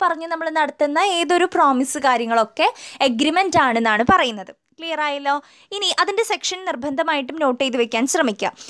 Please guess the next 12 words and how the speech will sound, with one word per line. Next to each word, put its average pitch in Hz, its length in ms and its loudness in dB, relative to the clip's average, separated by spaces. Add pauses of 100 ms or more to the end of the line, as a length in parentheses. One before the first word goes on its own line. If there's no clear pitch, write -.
(140)
നെക്സ്റ്റ് - 340 -2
ക്വസ്റ്റ്യൻ, 311 320 0
what 339 580 2
is 269 40 -4
a 247 280 0
contract? 262 880 -2
എന്താണ് 330 520 0 (120)
കോൺട്രാക്ട് 277 720 0
എന്ന് 240 180 -6
പറയുന്നതെന്ന് 214 560 -2
നമുക്ക് 240 280 -6
നോക്കാം. - 300 -4